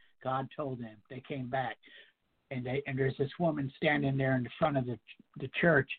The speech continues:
and, and, and the, the pastor literally put his hand on the woman and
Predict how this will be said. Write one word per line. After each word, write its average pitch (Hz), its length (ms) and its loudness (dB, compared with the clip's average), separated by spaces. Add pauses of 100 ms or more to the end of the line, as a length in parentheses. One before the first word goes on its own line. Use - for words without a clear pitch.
(300)
and, 127 200 -6 (100)
and, 131 260 -6 (100)
and 131 180 -2
the, 123 160 -4 (280)
the 139 80 -4
pastor 170 580 0
literally 160 840 -2 (340)
put 208 140 -2
his 185 140 -6
hand 208 320 -10
on 170 160 -8
the 156 80 -14
woman 170 320 -12
and 151 100 -18